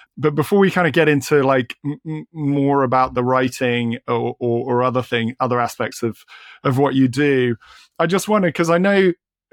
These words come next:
around your own writing, you're a great encourager of other authors and other writers, aren't you? And, you know, you make a sort of powerful case of just keep going, or, like, m-, trying to, to get people over that barrier into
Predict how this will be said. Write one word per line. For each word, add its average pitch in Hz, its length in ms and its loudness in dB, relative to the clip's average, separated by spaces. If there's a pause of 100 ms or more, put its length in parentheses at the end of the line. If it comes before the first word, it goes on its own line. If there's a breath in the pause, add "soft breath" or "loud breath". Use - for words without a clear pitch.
around 170 640 2
your 156 180 2
own 160 160 2
writing, 147 420 0
you're 139 200 0
a 131 60 -4
great 160 280 0
encourager 131 880 -2
of 131 160 -2
other 131 480 0
authors 123 520 -4
and 123 120 -2
other 120 180 -2
writers, 117 520 -2
aren't 123 240 -4
you? 110 240 -8 (440 loud breath)
And, 123 380 -2 (220)
you 139 100 0
know, 135 80 2
you 127 160 0
make 143 220 -2
a 143 40 -2
sort 131 180 -4
of 123 60 -6
powerful 131 440 -2
case 131 340 -4
of 120 80 -20
just 160 240 -6
keep - 180 -10
going, 135 280 -2
or, 123 120 -4
like, 120 240 -2 (960 loud breath)
m-, 165 220 0
trying 160 320 2
to, 151 320 2
to - 220 -8
get 143 260 -2
people 139 320 -2
over 139 300 0
that 127 260 -2
barrier 131 560 0
into 127 800 -2